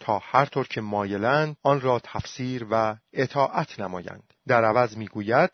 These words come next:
تمامی مسیحیان به این شکل صحیح و ثابت از تعلیم سپرده شدند. خداوند مقتدرانه مسیحیان را تابع قانون کامل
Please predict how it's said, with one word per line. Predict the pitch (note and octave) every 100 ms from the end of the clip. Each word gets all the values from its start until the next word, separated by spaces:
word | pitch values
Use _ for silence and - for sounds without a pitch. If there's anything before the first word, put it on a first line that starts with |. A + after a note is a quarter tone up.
| _
تمامی | - - A#2 A2+ G#2 G#2+ G2
مسیحیان | G2 - G#2+ F#2+ G#2 C#3 F3 E3+ - B2+
به |
این | A#3+ A#3+ B3
شکل | - D3+ - A#2+
صحیح | - A#2 G#2 G#2
و |
ثابت | F#2+ - G2+ G2+ -
از | G2+ -
تعلیم | A2 G2+ A2 G3 C3+ F#2+
سپرده | - - A#2+ G#2+ F2+
شدند. | F#2 - F2+ F2 - _ _
خداوند | - A#2+ A2 A#2 D3+ D#3+ D#3 -
مقتدرانه | B2+ C#3 - C3+ C3+ C#3 C#3 D3+ G3 G3 -
مسیحیان | A#2+ C#3+ - D#3+ F3 G3
را | F3 D#3+ -
تابع | - B2+ A2 D#3+ D3 -
قانون | B2+ A#2+ C3 D#3
کامل | C#3 - A#2 A2 C3